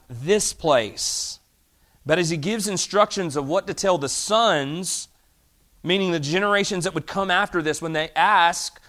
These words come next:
"What is this we're doing? Why are we eating this weird bread every week? Why are we consecrating the firstborn? Why are we doing all these things?" He keeps the same language as he explains to the people who were no longer there physically.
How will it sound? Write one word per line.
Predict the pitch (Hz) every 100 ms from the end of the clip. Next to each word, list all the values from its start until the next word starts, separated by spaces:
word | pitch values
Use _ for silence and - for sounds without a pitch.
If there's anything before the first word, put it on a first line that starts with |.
| - -
"What | 156 233
is | 214
this | 196 180 185
we're | 170
doing? | 170 208 190 156
Why | 170 226
are | 220
we | 196 196 175 - - -
eating | 196 214 202
this | 185 170
weird | 196 185 143
bread | 170 185 180
every | 175
week? | 165 156
Why | 156 185
are | 220 208
we | 190
consecrating | - 185 190 - 185 190 175 160
the | 160
firstborn? | 185 165 160 180 180 160
Why | 185
are | 214
we | 208
doing | 185 196 180
all | 160 135
these | 123 -
things?" | 139 110 95 - - _ - _ -
He | 185
keeps | - 233 233 -
the | 185
same | - - 208 220 220 202 - _ _
language | - 143 196 220 196 143 120 110 107 - - _ _ -
as | 170
he | 160
explains | 170 - - 185 190 202 196
to | 165
the | 147
people | 180 170 156
who | 180
were | 165
no | 156 160 202 226
longer | 196 208 208 185
there | 170 170
physically. | 160 - 220 180 - 117 98 98